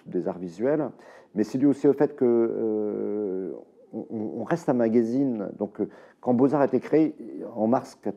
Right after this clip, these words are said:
en mars, ça fera pile quarante ans que Beaux-Arts aurait été créé, il s'est appelé Beaux-Arts Magazine.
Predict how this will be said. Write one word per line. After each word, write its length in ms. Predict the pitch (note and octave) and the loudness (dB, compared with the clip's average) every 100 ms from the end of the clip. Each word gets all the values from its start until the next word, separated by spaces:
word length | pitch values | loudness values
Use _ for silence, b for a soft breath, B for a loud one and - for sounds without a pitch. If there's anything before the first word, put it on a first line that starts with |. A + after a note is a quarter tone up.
| - | -8
en 100 | G2+ | -4
mars, 200 | G#2+ A#2+ | -2 -2
ça 140 | - G2 | -4 -8
fera 200 | - F#2+ - | -6 -8 -6
pile 180 | - C#3 | -2 -2
quarante 340 | A#2 G#2+ G#2 A2+ | -2 -6 -4 -4
ans 80 | A2 | -4
que 60 | |
Beaux-Arts 280 | F#2+ F#2 F#2 | -4 -4 -4
aurait 120 | F2 | -6
été 140 | - E2 | -8 -14
créé, 340 | - A2+ B2+ B B B B B G#2+ | -8 -8 -8 B B B B B -6
il 140 | A#2+ | -6
s'est 180 | - B2 | 0 2
appelé 200 | A#2+ D3+ | 4 4
Beaux-Arts 440 | A2+ C3 D#3 - A2 | 4 4 4 0 -4
Magazine. 680 | A2+ D3 C3 A#2 G2 F2+ | 2 4 6 4 2 -6